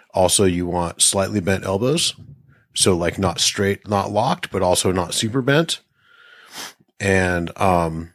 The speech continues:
you wanna see, like, the, a, a posture that's a natural pos-, posture for that rider. So if that r-, person has, like, shoulders that aren't s-,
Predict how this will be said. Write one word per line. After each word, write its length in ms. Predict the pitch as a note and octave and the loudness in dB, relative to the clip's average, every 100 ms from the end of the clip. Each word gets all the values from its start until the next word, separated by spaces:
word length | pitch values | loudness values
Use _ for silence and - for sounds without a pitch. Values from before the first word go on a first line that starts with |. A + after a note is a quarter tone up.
| _ - | _ -8
you 160 | F#2+ | -4
wanna 340 | F#2+ F#2+ F#2 F2+ | 0 0 0 0
see, 680 | - F#2 F2 F2 E2+ F2 - | 0 0 -2 -4 -4 -8 -8
like, 460 | F#2 F2 F2 - _ - - _ | -6 -6 -6 -12 _ -20 -20 _
the, 120 | - - - _ - | -12 -12 -20 _ -10
a, 160 | F2+ - | -10 -8
a 100 | - | -10
posture 580 | - - F#2+ F#2+ - G2 | -4 0 0 0 0 -2
that's 320 | E2+ E2+ - - _ F#2 - | -2 0 0 -2 _ -16 -10
a 60 | |
natural 480 | F2+ E2+ F2+ F2+ E2+ | -6 -2 -2 -2 -4
pos-, 260 | - F#2 - - | -4 -2 -2 -4
posture 360 | - F#2+ - G2+ | -4 -2 -2 -4
for 140 | A2 | -4
that 180 | G#2+ G#2 | -4 -2
rider. 280 | G#2+ A2 A2+ | -2 -2 0
So 240 | - E2 | 2 2
if 120 | D2+ | 0
that 180 | F2+ E2+ | -2 -4
r-, 160 | - - _ | -6 -16 _
person 480 | G2+ F#2 - F2+ E2 - - - - | -2 0 2 0 -4 -10 -20 -20 -6
has, 280 | F#2 F#2 E2 | 0 2 2
like, 260 | D#2+ - - - - - _ _ | -2 -6 -16 -20 -20 -20 _ _
shoulders 480 | - - F#2+ F#2+ F#2 | 0 2 4 2 0
that 120 | - | 0
aren't 300 | F2+ F2 F2 | 2 2 2
s-, 180 | - - | -2 -4